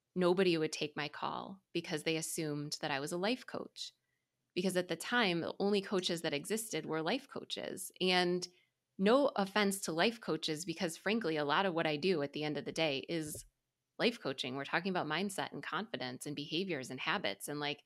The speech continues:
that's life coaching if I've ever heard it. Um, but I had to package it a little bit differently so that people would take me seriously. And I think a lot of what I'm seeing on the D E and I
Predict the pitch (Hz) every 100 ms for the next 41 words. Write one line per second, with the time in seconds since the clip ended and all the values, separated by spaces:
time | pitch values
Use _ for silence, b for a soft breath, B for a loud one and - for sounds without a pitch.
0 | - _ _ _ _ 175 170 262 190 220
1 | 226 202 190 185 165 - 208 185 139 135
2 | - 131 135 165 _ _ _ - 165 156
3 | 156 151 - _ - 190 185 226 190 -
4 | 165 170 147 156 147 147 147 147 143 -
5 | 151 151 135 143 147 - 156 147 - 180
6 | 180 156 151 151 143 143 _ _ _ _
7 | - 202 175 156 147 - 185 156 - -
8 | - 98 95 - 170 170 180 190 190 190
9 | _ _ _ _ _ 196 185 180 185 202
10 | 175 170 156 - - - _ _ _ _
11 | - 165 180 190 190 170 156 151 151 147
12 | - 160 147 147 147 147 147 196 _ _
13 | _ _ _ - 170 - 165 - 170 151
14 | 151 156 -